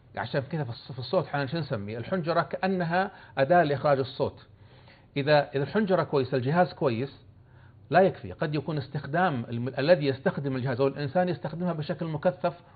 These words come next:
ومرهق، يصارخ ويتعب ويتكلم بح-، بشدة، فأسباب عضوية،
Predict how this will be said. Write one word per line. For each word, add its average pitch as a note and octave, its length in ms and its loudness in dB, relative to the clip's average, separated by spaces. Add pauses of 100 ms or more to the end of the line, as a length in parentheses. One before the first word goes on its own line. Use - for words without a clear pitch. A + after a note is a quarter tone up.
ومرهق، C#3+ 400 -2 (360)
يصارخ D3 600 -2
ويتعب C#3+ 500 -2
ويتكلم D3 540 -4
بح-، A#2+ 260 -10
بشدة، D3 520 -2 (600)
فأسباب D3+ 1200 2
عضوية، C3 440 0